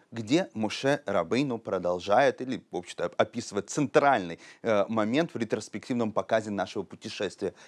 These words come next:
из Египта к, к земле Израиля. Ну и, конечно, центральный момент — это Синайское откровение. Это дарование Торы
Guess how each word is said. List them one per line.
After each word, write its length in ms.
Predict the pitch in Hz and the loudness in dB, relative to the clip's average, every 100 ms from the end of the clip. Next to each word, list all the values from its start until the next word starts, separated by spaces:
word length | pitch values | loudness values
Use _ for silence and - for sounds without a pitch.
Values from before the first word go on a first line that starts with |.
| - | -4
из 180 | 117 104 | -2 0
Египта 480 | 107 104 - 90 - - - | 0 -2 2 2 2 -10 2
к, 160 | 120 | 2
к 180 | 110 110 | 2 -4
земле 460 | 101 117 104 92 - | -2 0 2 0 -2
Израиля. 540 | 117 107 110 85 73 - - - | 0 4 6 6 2 -8 -14 -10
Ну 80 | |
и, 40 | 104 | -10
конечно, 440 | 98 98 104 - | -8 -8 -8 -10
центральный 540 | - 104 104 101 95 87 | -12 -8 0 2 2 -2
момент — 460 | 87 98 127 127 - | -2 0 0 -2 0
это 420 | 110 120 - 110 - _ - | 2 2 4 2 2 _ -16
Синайское 640 | - 120 92 87 - 92 | -4 0 2 0 0 -2
откровение. 680 | - 92 - 98 92 82 85 90 | 0 -4 0 2 2 0 -4 6
Это 220 | 127 131 | 6 6
дарование 580 | 117 104 107 113 104 90 | 4 4 4 2 0 -4
Торы 400 | - 131 123 | 0 4 4